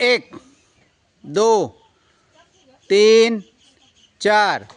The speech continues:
पाच, छे, सात, आठ, आठ, सात, छे, पाच, चार, तीन, प्रकार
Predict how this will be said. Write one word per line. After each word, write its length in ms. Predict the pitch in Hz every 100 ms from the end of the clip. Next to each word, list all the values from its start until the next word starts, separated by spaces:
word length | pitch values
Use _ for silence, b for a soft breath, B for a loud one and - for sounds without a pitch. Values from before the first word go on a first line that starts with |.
| _ _ - - _ _ -
पाच, 640 | 196 208 214 220 - - _ _ _ _ _ -
छे, 540 | 185 208 214 214 196 - _ _ _ _ -
सात, 680 | - 190 202 214 214 214 - - _ _ _ _ 156
आठ, 380 | 196 208 151 - - _ - _ _ -
आठ, 440 | 180 208 214 214 - _ _ _ _ _ -
सात, 600 | - 208 214 220 220 _ _ _ _ _ _ _
छे, 500 | - 208 214 220 220 196 _ _ _ _ _ -
पाच, 480 | 220 208 143 - - _ _ _ _ _
चार, 560 | - 202 208 214 214 202 _ _ _ _ _ _
तीन, 560 | 196 208 220 220 226 214 _ _ _ 277 _ _
प्रकार 720 | - 196 220 214 214 214 220